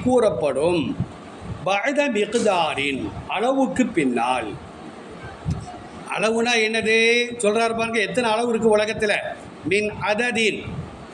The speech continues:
அததுனா எண்ணிக்கைன்னு அர்த்தம். ஒண்ணு, ரெண்டு, மூணு, நாலு, அஞ்சுன்னு சொல்றோம்லமா எண்ணிக்கை.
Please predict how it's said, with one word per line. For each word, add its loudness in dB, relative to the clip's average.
அததுனா 2
எண்ணிக்கைன்னு 0
அர்த்தம். -2
ஒண்ணு, 2
ரெண்டு, 0
மூணு, 4
நாலு, 0
அஞ்சுன்னு -2
சொல்றோம்லமா 2
எண்ணிக்கை. 2